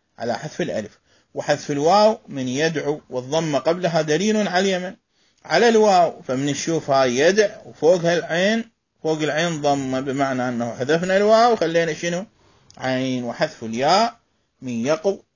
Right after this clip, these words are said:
والكسرة قبلها دليل عليها. فإذن علامات، آه، يعني الإعراب بالحركات، الأصل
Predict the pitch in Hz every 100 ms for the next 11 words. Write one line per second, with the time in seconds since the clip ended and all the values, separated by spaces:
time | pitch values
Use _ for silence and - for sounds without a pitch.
0 | _ - 123 113 - 156 - 107 107 104
1 | - _ _ _ 143 170 180 156 160 151
2 | 110 127 180 233 302 - _ _ _ _
3 | _ - 127 110 101 110 113 113 113 113
4 | - 208 190 247 285 - - - - -
5 | _ _ _ _ _ _ _ _ 147 156
6 | 160 175 208 139 - - - - - -
7 | - _ _ _ _ - - 113 113 120
8 | 123 - - - - - - - _ 143
9 | 113 120 120 117 117 110 120 110 110 107
10 | 98 92 92 - - - - 120 127 151
11 | 170 135 196 190 190 175 170 156 170 226
12 | - - _ _ _ - 123 139 - -
13 | 113